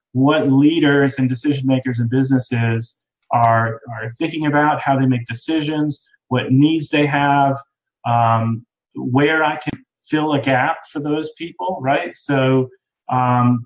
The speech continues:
that was where I focused, and, and originally on, on small to mid-sized firms that, that made good sense for somebody who was just making this shift. Um, and I got a track record there, and I,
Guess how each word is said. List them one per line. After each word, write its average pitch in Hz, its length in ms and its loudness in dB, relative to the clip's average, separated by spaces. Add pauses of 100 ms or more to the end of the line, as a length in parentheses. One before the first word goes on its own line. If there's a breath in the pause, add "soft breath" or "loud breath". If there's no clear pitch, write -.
(140)
that 170 240 0
was 151 180 -2
where 143 120 -2
I 156 140 0
focused, - 680 -2 (240)
and, 135 180 2
and 135 200 2
originally 156 720 -2
on, 139 240 0
on - 80 2
small 156 320 2
to 151 60 2
mid-sized 147 600 2
firms 123 640 -4
that, 123 400 0
that 120 180 -2
made 131 420 2
good 143 200 4
sense 180 360 0
for 123 140 -6
somebody 131 280 0
who 127 200 2
was 123 160 -2
just 123 240 -6
making 123 300 0
this 120 120 2
shift. 139 460 -4 (540)
Um, 113 480 0 (680)
and 131 120 2
I 131 100 2
got 131 220 2
a 135 60 -4
track 185 340 -2
record 123 300 -2
there, 110 380 -2
and 117 280 0
I, 120 260 2